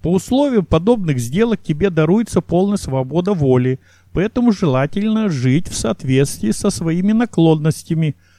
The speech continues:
раздался глаз внезапно возникшего Сереброкрылого. «Бес, высшие силы дали согласие на пари». Рубиновый радостно потёр руки.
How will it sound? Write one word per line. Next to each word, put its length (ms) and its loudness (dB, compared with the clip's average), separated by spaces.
раздался 680 -4
глаз 420 -6
внезапно 640 -6
возникшего 680 -6
Сереброкрылого. 1500 -6
«Бес, 560 -2
высшие 680 -2
силы 400 0
дали 260 2
согласие 600 -2
на 100 -2
пари». 440 -2
Рубиновый 640 -2
радостно 480 -4
потёр 400 -2
руки. 380 -4